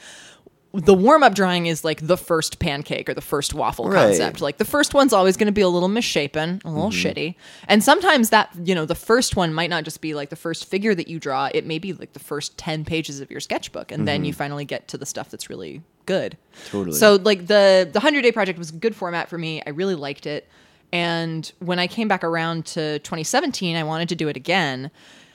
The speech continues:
Speaker 1: and had been doing for Inktober the previous two years this series of conversations between me and a little character who represents my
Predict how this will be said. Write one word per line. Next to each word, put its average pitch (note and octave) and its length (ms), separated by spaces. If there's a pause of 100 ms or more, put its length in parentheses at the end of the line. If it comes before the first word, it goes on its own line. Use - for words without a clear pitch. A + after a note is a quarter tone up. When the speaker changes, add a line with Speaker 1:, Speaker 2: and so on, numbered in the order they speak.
(340)
Speaker 1:
and F3+ 380
had F#3 220
been G3 160
doing A#3 300
for G3+ 140
Inktober G3 460
the F3 60
previous F#3+ 420
two - 140
years E3 520
this D#3+ 140
series E3+ 340
of D#3+ 100
conversations D3+ 640
between D3 340
me D#3 340
and D3+ 80
a C#3+ 60
little C#3+ 160
character C#3 400
who D3 160
represents C#3 480
my C3+ 340